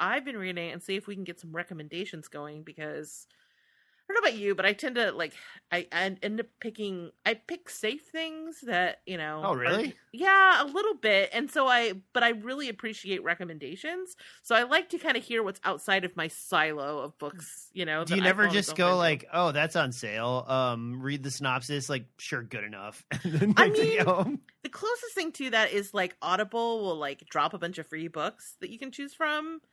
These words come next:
Speaker 1: And so sometimes I will grab a book that I wouldn't necessarily spend a credit on. And one of the books I'll be talking about today is, is one of those things that I, like, was like, "Well, it's free, fuck it." And I ended up thinking it was, it was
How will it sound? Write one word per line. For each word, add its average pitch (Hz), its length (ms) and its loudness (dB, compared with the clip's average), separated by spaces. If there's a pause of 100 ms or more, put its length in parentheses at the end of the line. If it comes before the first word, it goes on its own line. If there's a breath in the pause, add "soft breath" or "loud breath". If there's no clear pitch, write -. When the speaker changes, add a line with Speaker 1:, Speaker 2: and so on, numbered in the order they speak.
(380 soft breath)
Speaker 1:
And 214 140 0
so 220 220 4
sometimes 240 420 -2
I 185 120 4
will 185 120 -4
grab 185 220 4
a 180 80 0
book 185 220 -8
that 175 100 -2
I 170 80 0
wouldn't 170 340 -8
necessarily 175 560 -6
spend 160 260 -8
a 151 40 -12
credit 175 340 -4
on. 302 220 0 (180)
And 165 340 -6
one 214 200 0
of 214 60 -2
the 208 40 -2
books 196 220 -8
I'll 196 80 -4
be 170 80 -8
talking 185 280 -10
about 151 200 -6
today 170 180 -6
is, - 400 -12
is 165 180 -8
one 156 200 -10
of 135 40 -12
those 139 180 -10
things 139 340 -16
that 135 100 -4
I, 135 140 -2
like, 123 240 -8 (420 soft breath)
was 175 80 -12
like, 220 140 -2
"Well, 440 240 0
it's 311 100 -16
free, 170 220 -4
fuck 156 240 -4
it." 180 100 -2 (680)
And 185 100 0
I 170 40 0
ended 170 140 0
up 175 160 -4
thinking 175 220 -8
it 151 60 -4
was, - 240 -12
it 440 80 -8
was 466 100 -6